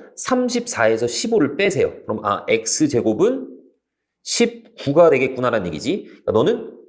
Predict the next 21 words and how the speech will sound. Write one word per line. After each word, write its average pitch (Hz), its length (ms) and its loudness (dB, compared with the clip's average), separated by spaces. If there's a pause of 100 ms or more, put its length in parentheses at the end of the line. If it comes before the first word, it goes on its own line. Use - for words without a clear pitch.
(100)
루트 214 960 -2
십구입니다. 147 1400 -2 (960)
그럼 208 140 4
이제 143 540 0
이 170 120 -2
각하고 - 760 -2
마주보는 190 480 0
변이 196 140 0
나왔으니까 107 840 -2 (420)
사인 196 800 2
육십 139 560 -4
분의 92 500 -4 (280)
마주보는 156 680 0
변 160 240 0
루트 131 400 -6
십구가 113 920 -2 (180)
그게 131 280 2
바로 160 600 0 (180)
이 160 500 -4
알이라는 123 580 0
얘기야. 85 340 -6